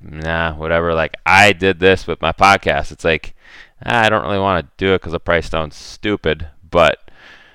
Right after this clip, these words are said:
um, I did it anyway, and I reached out to Dan. I appreciate it. Freaking huge. I had a lot of fun. Hope you guys enjoyed listening, and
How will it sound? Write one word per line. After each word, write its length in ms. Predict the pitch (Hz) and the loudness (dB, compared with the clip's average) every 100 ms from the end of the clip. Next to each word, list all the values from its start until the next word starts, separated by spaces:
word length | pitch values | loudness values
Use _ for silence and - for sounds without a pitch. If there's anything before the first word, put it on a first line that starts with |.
| _ _ - | _ _ -10
um, 360 | - 60 55 - - | -6 -4 -6 -8 0
I 120 | 98 | 0
did 220 | 98 107 | 4 4
it 100 | 101 | 4
anyway, 500 | 101 92 82 76 71 - - | 4 2 0 -2 -4 -10 -6
and 320 | 87 85 82 | -4 -2 -2
I 40 | |
reached 320 | 80 92 - | -4 -4 0
out 140 | 98 87 | 0 0
to 80 | 78 | -4
Dan. 380 | 90 90 90 - - - - | -2 0 0 -4 -16 -20 -16
I 40 | - | -14
appreciate 720 | - - 101 87 90 90 87 | -10 -4 -2 -2 0 2 2
it. 180 | 85 - - - - _ | 0 -4 -20 -20 -20 _
Freaking 340 | 117 113 107 90 | -2 -2 -2 -2
huge. 520 | 90 90 85 - - - _ _ _ - | 0 0 -2 -6 -16 -20 _ _ _ 4
I 100 | 104 | 6
had 100 | 104 | 8
a 40 | |
lot 160 | 95 92 | 6 4
of 60 | - | 2
fun. 380 | 87 87 87 80 - | 0 0 -2 -8 -18
Hope 260 | - 110 - | -4 -2 -2
you 80 | 92 | 2
guys 300 | 95 92 82 | 4 4 0
enjoyed 400 | 78 87 90 78 | -6 -2 0 0
listening, 640 | 85 80 87 85 82 73 | -2 -2 -6 -6 -6 -10
and 600 | - 82 80 82 78 - | -8 -4 -2 -4 -6 -14